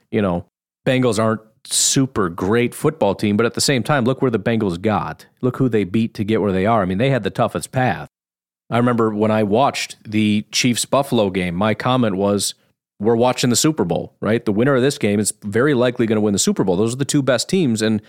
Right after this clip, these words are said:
Cincinnati, in order to get to the Super Bowl, is gonna have to get through that cloud. I, I, I wrote them off, as well as whatever N F C team win against whichever team won the game. So it's, it's always tough to,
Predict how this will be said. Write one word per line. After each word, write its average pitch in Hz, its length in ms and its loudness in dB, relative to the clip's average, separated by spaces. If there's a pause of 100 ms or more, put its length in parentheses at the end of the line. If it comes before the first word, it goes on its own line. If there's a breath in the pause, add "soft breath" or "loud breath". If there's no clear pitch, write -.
(140 soft breath)
Cincinnati, 120 800 2
in 123 80 2
order 127 200 0
to 110 60 0
get 135 180 -2
to 113 40 -8
the 101 100 0
Super - 260 0
Bowl, 95 120 2
is 104 80 -2
gonna 110 140 0
have 120 160 0
to 95 80 -2
get 117 240 -4
through 123 240 0
that 135 280 0
cloud. 78 380 -6
I, 123 260 2
I, 139 160 -2
I 135 140 4
wrote 107 400 0
them 123 240 2
off, 92 260 0
as 107 100 0
well 135 180 2
as 104 100 -4
whatever 120 320 2
N 120 120 0
F 113 100 -2 (200)
C 123 260 0
team 120 260 0
win 123 160 2
against 117 360 0
whichever 127 800 -2 (560)
team 147 320 2
won 143 240 2
the 147 80 0
game. 156 400 0 (320)
So 113 180 2
it's, 110 120 0
it's 147 180 2
always 196 260 2
tough - 340 -2
to, 107 260 2